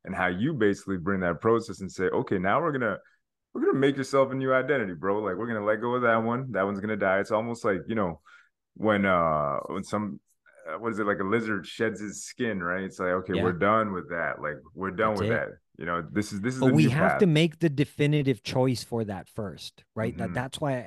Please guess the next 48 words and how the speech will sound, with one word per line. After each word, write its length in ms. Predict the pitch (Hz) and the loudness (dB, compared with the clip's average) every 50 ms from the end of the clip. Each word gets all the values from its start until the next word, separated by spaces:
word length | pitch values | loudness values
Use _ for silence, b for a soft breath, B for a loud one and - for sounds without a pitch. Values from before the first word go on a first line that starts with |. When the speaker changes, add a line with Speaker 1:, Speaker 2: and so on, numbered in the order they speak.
| 78 58 - - - | -12 -16 -20 -20 -18
Speaker 2:
I, 40 | 101 | -14
I 100 | 104 110 | -12 -10
sound 240 | 113 - - 131 143 | -8 -6 -4 -2 -2
like 120 | 151 143 147 | 0 -2 0
a 40 | |
broken 260 | 131 139 139 123 139 135 | 2 2 2 2 2 0
record, 280 | 131 131 113 127 117 | 0 0 0 -4 -4
but 180 | 107 123 107 B B B B B B | -6 -6 -8 B B B B B B
we 160 | 123 139 143 | 0 2 2
have 400 | 123 95 85 147 139 156 165 - | 2 0 -2 -4 -6 -6 -8 0
to 100 | - 180 | 0 0
be 460 | 151 127 120 147 139 131 135 127 110 b b b b - | 0 0 -2 -4 -2 0 0 -2 -2 b b b b -2
determined 520 | 120 139 131 - - - 143 139 143 143 143 | -2 0 0 0 -4 -2 0 2 4 4 4
and 140 | 139 131 | 2 0
committed 540 | - - 131 127 131 143 151 165 165 165 - | 0 -2 0 2 4 4 4 4 4 2 0
to 160 | - - 135 | -2 -2 -2
it 80 | 135 123 | 0 2
no 200 | 151 147 147 143 | 4 6 6 6
matter 320 | 139 131 127 135 156 180 160 | 4 2 0 0 2 2 2
what. 340 | 135 117 151 208 233 - - _ _ _ _ _ _ _ _ _ _ _ - | 4 4 2 0 0 -4 -10 _ _ _ _ _ _ _ _ _ _ _ 0
That 180 | 143 165 185 | 0 4 4
is 120 | 208 180 - | 4 2 2
Speaker 1:
Mm-hmm. 80 | - | 2
Speaker 2:
why 220 | 170 165 160 156 151 | 0 2 2 2 2
when 180 | 135 139 135 | 2 0 -2
people 320 | 120 - 170 165 151 160 139 | -2 -2 -2 -2 0 -2 -2
say, 220 | - - 147 147 | -2 -2 0 2
"All 60 | 147 | 2
right, 160 | 139 127 123 | 2 2 2
I'm 100 | 127 131 | 0 -2
gonna 180 | 143 156 165 156 | 0 0 0 -2
try 400 | - - - - 120 113 117 113 | -2 -4 -6 -6 -4 -4 -4 -4
that," 280 | 98 92 85 80 76 - _ _ _ _ _ | -6 -8 -12 -12 -14 -18 _ _ _ _ _
you 100 | 123 120 | -10 -10
failed. 300 | 110 - 120 104 85 78 | -8 -6 -8 -8 -6 -4
Speaker 1:
No, 300 | 73 71 67 67 65 64 64 69 | -4 -4 -4 -4 -6 -10 -10 -8
yeah, 500 | 73 82 82 80 78 73 71 69 69 67 | -4 -2 0 0 0 0 -2 -4 -6 -8
no. 360 | 73 76 78 76 73 71 69 71 | -8 -6 -4 -4 -4 -4 -4 -2
Speaker 2:
Don't 200 | - 135 139 127 | -2 -4 -4 -6
try 260 | - - 117 104 92 | -8 -8 -8 -8 -10
it. 120 | 87 - - _ b b b b b b b - | -12 -16 -20 _ b b b b b b b 2
"Oh, 180 | 180 196 190 | 4 6 6
Speaker 1:
That's 40 | 180 | 6
Speaker 2:
let 140 | 165 165 170 | 6 4 4
me 80 | 185 | 4
Speaker 1:
weak. 80 | 190 165 | 2 2
Speaker 2:
see 200 | - - 185 196 | 0 -2 0 0
how, 220 | 180 156 175 185 | 0 0 0 -4